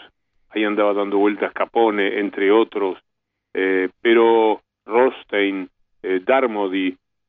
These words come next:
eh, algunos de los más conocidos bandoleros y asesinos, gángster de la historia de los Estados Unidos, pero con notables lazos con la política.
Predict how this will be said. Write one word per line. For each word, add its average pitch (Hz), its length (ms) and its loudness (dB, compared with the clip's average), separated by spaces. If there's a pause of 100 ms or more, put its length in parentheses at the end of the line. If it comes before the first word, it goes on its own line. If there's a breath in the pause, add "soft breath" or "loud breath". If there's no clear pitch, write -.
eh, - 380 -6
algunos 107 400 2
de 110 80 4
los 104 160 2 (260)
más 104 420 -4
conocidos 113 640 0 (680)
bandoleros 104 560 2
y 113 60 -6
asesinos, 110 720 0 (120)
gángster 110 640 -2 (400)
de 107 60 -2
la 113 80 4
historia 127 320 2
de 113 60 2
los 107 140 -6
Estados 131 400 0
Unidos, 147 340 2
pero 110 180 -2
con 104 260 -4
notables 127 560 0
lazos 127 380 0
con 104 120 -2
la 98 120 2
política. 107 680 0